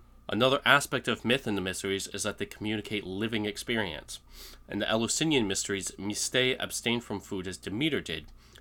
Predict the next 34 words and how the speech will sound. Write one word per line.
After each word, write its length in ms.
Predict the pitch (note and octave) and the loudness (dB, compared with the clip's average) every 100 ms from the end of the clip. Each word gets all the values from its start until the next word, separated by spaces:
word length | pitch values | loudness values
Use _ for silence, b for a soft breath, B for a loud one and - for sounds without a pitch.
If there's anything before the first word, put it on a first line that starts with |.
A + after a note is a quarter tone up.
| - | -4
and 140 | G2+ | 0
they 80 | G#2 | 2
end 240 | A2 E3 | 4 4
the 60 | C#3+ | 2
fast 480 | - F2+ F2+ - - | 0 0 0 -4 -6
when 140 | F#2+ | -6
the 60 | F#2 | -6
first 240 | - F2+ | -8 -8
star 180 | - F2+ | -4 -4
is 100 | F2 | -2
seen 300 | - G#2+ A#2 - | 0 0 0 -6
again 300 | F#2+ - E2 | -8 -6 -6
as 120 | E2 | -8
Demeter 400 | - F2 B2+ D3 | -10 -6 -4 -4
did. 220 | E2+ E2+ - - b b b b b - | -8 -12 -16 -20 b b b b b -12
The 80 | - | -8
castrated 600 | - B2+ - B2 G#2 F2+ | 2 2 4 2 2 2
Galli 480 | G#2+ C#3+ G#2+ F2 - | 6 8 6 2 0
of 220 | F2+ - | -4 -4
Cybele 500 | - C3+ F#2 E2+ - A2+ | 0 0 -2 -8 -6 -2
obviously 460 | C3 C#3 A#2 G#2 | 0 0 0 0
imitated 580 | G#2 F#2 F#2+ - E2 D#2+ - | -2 -2 -4 -6 -6 -6 4
Attis, 560 | A#2 A2+ - - - - | 6 6 2 -10 -10 -8
Attis 280 | D#2 F2 - | -8 -8 -8
having 240 | - D#2+ E2+ | -8 -8 2
castrated 560 | C3+ C3 - D#2+ - | 4 4 2 -8 -12
himself. 480 | - - - - - - - - - - - - - - B B B B | -18 -12 -12 -12 -18 -20 -20 -20 -20 -20 -20 -20 -20 -20 B B B B
The 80 | A2+ | -2
worshippers 540 | G#2 A#2+ - - A2+ | 4 4 2 -2 -4
of 100 | G2+ | 0
Isis 400 | A2+ B2 C#3+ A#2+ - | 2 2 0 -4 -2
imitated 480 | A#2 B2 A2+ F#2+ F2+ | 0 0 0 0 -2
her 160 | F#2+ | -4
by 160 | F2+ | -4